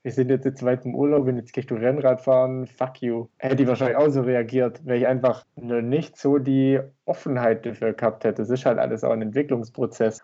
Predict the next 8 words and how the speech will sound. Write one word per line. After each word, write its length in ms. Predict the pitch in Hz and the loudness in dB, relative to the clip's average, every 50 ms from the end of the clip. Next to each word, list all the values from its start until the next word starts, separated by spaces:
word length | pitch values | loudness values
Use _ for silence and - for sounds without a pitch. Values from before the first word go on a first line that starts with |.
| _ | _
und 100 | - 113 | -6 -2
manche 300 | 107 107 110 113 113 120 107 | -2 -2 -2 0 -2 -2 0
sind 160 | 113 113 107 | 0 -2 0
halt 160 | 117 110 104 | 0 -2 2
weiterentwickelt 680 | 117 113 120 117 - 120 113 107 120 120 120 127 117 117 | 2 0 0 0 -2 -6 -4 -4 -4 -2 -2 0 0 2
als 220 | 113 110 101 - - | 0 0 -2 -6 -10
andere 640 | - 120 123 131 131 127 123 135 135 143 147 139 - _ _ _ | -8 -4 -2 0 0 0 2 2 2 2 0 -2 -8 _ _ _
und 480 | - 127 117 113 113 113 110 107 - | -4 -2 -2 -2 -2 -6 -8 -10 -14